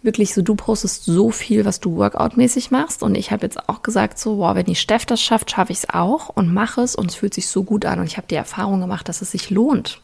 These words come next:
ja. Und wie ich schon gesagt habe, weg vom Perfektionismus, erlaub dir Fehler zu machen, erlaub dir dich auszuprobieren, erlaub zu, dir zu, das zu testen.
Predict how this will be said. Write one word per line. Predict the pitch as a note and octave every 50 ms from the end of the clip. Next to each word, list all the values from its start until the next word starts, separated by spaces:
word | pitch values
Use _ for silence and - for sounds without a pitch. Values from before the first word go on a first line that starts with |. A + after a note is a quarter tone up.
| - C4 A3
ja. | E3 F#3 G#3+ C4+ - - - - - - - - - - - - - - - -
Und | - - - G#3+ G3+ G#3 G#3 G#3 G#3 - - - - - _ _ _ _ _ _ _ _ _ _ _ _ _ _ _ _ _ _ _ _ _ _ _ _ _ _ _ _ _ _ _ _ _ _ _ _ _ _ _ _ _ _ _ _ _ _
wie | G#3 A3+
ich | A3+ -
schon | A#3+ A3+
gesagt | G#3+ G3+ G3+ G#3 - G#3+
habe, | G#3+ -
weg | B3 -
vom | - A#3 G#3+
Perfektionismus, | G#3+ G#3+ - G#3+ - - - G#3 G3 G#3+ - - G#3+ G3+ G3 - - - - - - _ _ - - -
erlaub | - G3+ G3+ G#3 A3+ -
dir | - A#3 A3+
Fehler | - - G3+ G3 G#3 G#3+
zu | G#3+ - - G#3
machen, | F3 E3+ F3 - F#3 F3 F#3 - - - - - -
erlaub | - - G#3+ F#3+ G3 G#3+ A3 - -
dir | - A3
dich | A3+ - - -
auszuprobieren, | - C#4 C#4+ - - - D4+ - - - E3+ D#3+ - C3 C#3+ F3 F#3+ -
erlaub | - G3+ F#3+ F#3 F#3 F#3 F#3+ - - - - - - - _ _ -
zu, | - - - G#3+ D#4+ - -
dir | - F3+ F3
zu, | - - F#3 - _ _ -
das | - F3+ - -
zu | - F#3+
testen. | - - - A#3+ D4+ - - - - E3+ D#3 - G3+